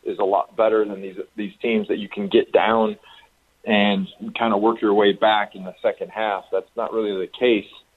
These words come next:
uh, when you're playing better football teams and better matchups. So, yeah, the Rams, if, if they don't start fast and they don't have a great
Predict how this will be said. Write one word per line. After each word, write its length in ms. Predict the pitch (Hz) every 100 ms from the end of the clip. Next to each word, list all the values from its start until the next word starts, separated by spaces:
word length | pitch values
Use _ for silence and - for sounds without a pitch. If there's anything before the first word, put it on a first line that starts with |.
| _ _ _ -
uh, 160 | 107
when 140 | 104 101
you're 100 | 98
playing 340 | 117 107 92 _ -
better 300 | 117 113 104
football 460 | - 117 117 110
teams 460 | 107 113 107 104 98
and 180 | 95 85
better 240 | 117 104
matchups. 580 | 95 104 117 - 107 101 - -
So, 300 | 110 104 98 _ _ _ _ -
yeah, 160 | 135
the 120 | 127 117
Rams, 500 | 123 165 214 196 180 - -
if, 180 | 147 147 -
if 220 | 135 139
they 120 | 160
don't 260 | 196 196 - -
start 320 | - 151 160 - -
fast 420 | 131 143 175 170 -
and 140 | 113
they 100 | 117
don't 240 | 139 139 127 _
have 380 | - 123 131 -
a 200 | 117 107
great 400 | 98 117 127